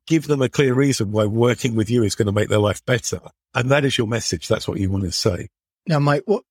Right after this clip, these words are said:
Speaker 2: you and I both know in B two B is that there's more than one customer,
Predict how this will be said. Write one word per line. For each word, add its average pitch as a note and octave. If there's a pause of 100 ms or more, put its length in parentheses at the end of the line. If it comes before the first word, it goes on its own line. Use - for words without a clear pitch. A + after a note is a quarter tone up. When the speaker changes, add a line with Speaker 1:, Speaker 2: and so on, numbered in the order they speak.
(120)
Speaker 2:
you E3
and D#3
I C#3+
both D3+
know C#3
in C3+
B C3+
two B2+
B C#3+
is C3+
that C#3+ (400)
there's C#3
more D3+
than C#3
one C#3+
customer, -